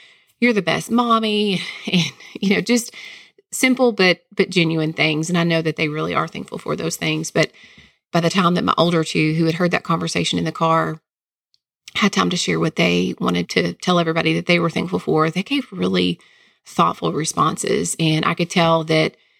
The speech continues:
they started thinking about things. You know, "I am lucky. I am fortunate. I do have a lot to be thankful for." And when you start to see life that way, then everything else around you is going to get better. So I would challenge you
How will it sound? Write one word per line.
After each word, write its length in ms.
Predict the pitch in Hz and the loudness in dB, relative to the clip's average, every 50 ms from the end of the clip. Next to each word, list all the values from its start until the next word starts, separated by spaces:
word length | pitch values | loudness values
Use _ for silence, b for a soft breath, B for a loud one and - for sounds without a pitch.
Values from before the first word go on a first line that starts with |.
| _ _ _ _ _ _ - | _ _ _ _ _ _ 0
they 100 | - 190 | 0 2
started 300 | 185 - 220 208 202 190 | 4 4 4 4 4 4
thinking 280 | 185 175 170 175 175 165 | 2 0 0 0 0 0
about 200 | 165 160 - - | 2 2 0 0
things. 240 | - 165 160 160 165 | 0 0 0 0 0
You 80 | 165 | 0
know, 60 | 170 165 | 2 4
"I 180 | 165 - - - | 4 2 2 2
am 460 | - 165 160 165 170 170 - 175 170 - | 2 0 2 2 0 0 -2 -2 -4 -2
lucky. 340 | - 160 165 - - 160 143 | -2 -2 -2 -2 -2 -2 -2
I 120 | - - - | -2 -2 0
am 260 | - 180 175 170 165 | 0 2 2 2 0
fortunate. 600 | - - 160 165 - - 180 170 165 170 165 - - | -2 -2 -4 -4 -2 -2 0 0 0 0 -2 -2 0
I 120 | 170 165 | 0 0
do 200 | 165 - 170 175 | 2 2 0 0
have 200 | 165 170 165 170 | 2 0 -2 0
a 40 | 151 | 0
lot 240 | 151 147 143 - - | 0 0 -2 -2 -4
to 60 | - | -4
be 100 | 165 170 | -4 -2
thankful 320 | - 156 151 160 - - | -2 -2 -4 -4 -4 -8
for." 420 | - - - - - - - 180 - b b b b b b b b b | -6 -4 -4 -2 -2 -2 -2 -4 -6 b b b b b b b b b
And 60 | 185 | 2
when 80 | 180 180 | 2 2
you 80 | 175 | 2
start 280 | 170 - 226 214 - - | 0 2 2 0 0 0
to 80 | 196 | -2
see 220 | 180 - 190 180 170 | -2 0 0 0 0
life 320 | 160 131 - 165 165 - | 0 0 0 -2 -2 -2
that 180 | 208 202 202 - | -2 -2 0 0
way, 480 | 208 208 208 208 196 202 202 202 202 _ _ _ | 0 0 2 2 4 2 2 0 -2 _ _ _
then 600 | - 175 180 170 170 170 165 165 165 165 165 160 _ _ _ _ _ _ - | -2 0 2 2 2 2 0 0 -2 -4 -6 -8 _ _ _ _ _ _ 0
everything 400 | 208 214 240 226 190 185 170 165 | 2 4 4 2 2 0 -2 -2
else 200 | 160 160 - - | -2 -2 -4 -4
around 420 | 170 160 165 160 156 165 165 160 | -2 -2 0 0 0 -2 -4 -4
you 140 | 165 160 156 | -4 -4 -4
is 120 | 139 - 156 | -6 -6 -6
going 220 | 156 147 127 175 | -6 -6 -6 -6
to 80 | - - | -6 -6
get 160 | - - - | -6 -4 -2
better. 320 | - - - - - - - _ _ _ _ _ _ _ _ - | -2 -2 -2 -4 -6 -6 -10 _ _ _ _ _ _ _ _ -4
So 140 | - 196 180 | 0 0 2
I 120 | 165 175 | 2 2
would 160 | 180 190 190 | 2 2 0
challenge 400 | - - 269 294 285 262 208 180 | 0 0 2 2 4 2 2 0
you 260 | 170 160 - - 175 | 0 -4 -4 -4 -6